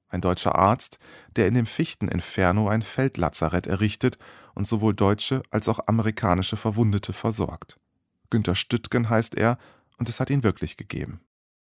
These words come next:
Es ist für Nachgeborene nicht einfach, über den Zweiten Weltkrieg zu schreiben,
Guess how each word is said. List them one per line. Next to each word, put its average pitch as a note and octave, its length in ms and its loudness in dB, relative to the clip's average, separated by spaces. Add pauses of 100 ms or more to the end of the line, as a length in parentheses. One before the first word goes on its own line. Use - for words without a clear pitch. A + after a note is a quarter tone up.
(400)
Es - 180 -4
ist - 160 -2
für C3+ 140 2
Nachgeborene G#2+ 760 2
nicht - 240 -4
einfach, - 320 -2
über - 160 -6
den D2+ 160 -4
Zweiten - 400 -4
Weltkrieg E2+ 460 -2
zu - 80 -4
schreiben, F#2+ 480 2